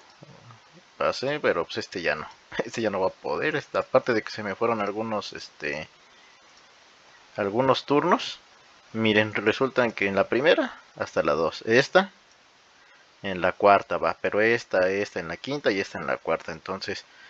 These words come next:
pues no pude pasar el evento tan fácil, en-, <laughs> y pues al final pues, pues ya no pude. Si no me hubiera salido a la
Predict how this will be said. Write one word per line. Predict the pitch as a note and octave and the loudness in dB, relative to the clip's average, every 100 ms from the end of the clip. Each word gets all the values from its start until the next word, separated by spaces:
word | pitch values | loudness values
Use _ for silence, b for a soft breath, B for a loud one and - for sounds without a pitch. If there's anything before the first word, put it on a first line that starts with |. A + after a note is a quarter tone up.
| B B B B - | B B B B -14
pues | F#2+ - | -12 -4
no | G#2 | -4
pude | - F#2+ F2+ | -2 -2 -2
pasar | - F2+ G2+ G2 | 0 2 4 2
el | F#2+ F2+ F2 | 0 -4 -2
evento | E2+ F2 G2+ - F2 | -2 -2 -4 -4 -4
tan | F#2+ G2 | -4 -4
fácil, | G2 G2+ C#3 A2 | -4 -2 -4 -6
en-, | F#2+ - - | -4 2 2
<laughs> | - | 2
y | B2+ A2 | -2 -2
pues | - B2+ | -2 0
al | A2 F#2+ | 0 0
final | G#2 G#2 G#2 - | -2 0 -2 -2
pues, | G2 E2 - _ B B B B _ | -4 -4 -6 _ B B B B _
pues | G2+ | 0
ya | G2+ | 2
no | |
pude. | F#2 F#2+ E2 | 2 -2 -2
Si | - - G#2+ G2 | -4 -4 -4 0
no | A2+ | 2
me | C#3 | 6
hubiera | D3 | 6
salido | C#3 A2 B2+ | 6 2 4
a | G#2+ | 4
la | C#2+ G#1 - | 2 -2 -4